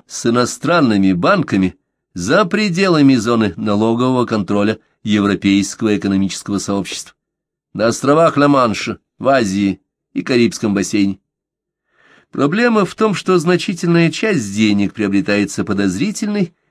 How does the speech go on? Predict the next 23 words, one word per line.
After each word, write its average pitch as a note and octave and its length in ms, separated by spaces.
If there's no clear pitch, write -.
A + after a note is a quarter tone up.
или G3 140
преступной A#2 640
деятельностью, F#2+ 720
поэтому D3 400
рекомендуется F#3 680
усыпить G3+ 540
бдительность G#3 680
официальных F#3 680
властей – G#2+ 580
создав G3+ 500
целый F3+ 320
ряд D#3+ 280
предприятий C3 640
ширм, A2 460
при G2+ 140
наличии F#2+ 480
которых D#3+ 600
уж F2+ 120
никто F#2 240
не F2+ 100
будет E2+ 240
задавать F2+ 460
вопросов. - 540